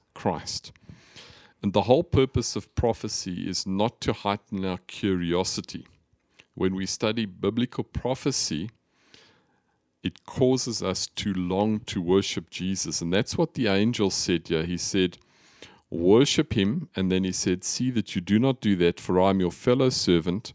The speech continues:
and of your brethren who have the testimony of Jesus." Worship God, for the testimony of Jesus is the spirit of prophecy. So we see here that when we study prophecy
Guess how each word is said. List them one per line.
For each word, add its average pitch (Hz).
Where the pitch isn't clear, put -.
and 127
of 98
your 95
brethren 90
who 90
have 95
the 87
testimony 92
of -
Jesus." 90
Worship 117
God, 82
for -
the 85
testimony 98
of 85
Jesus 85
is -
the -
spirit 90
of -
prophecy. 87
So 101
we 98
see 151
here 95
that 92
when 95
we 92
study 123
prophecy -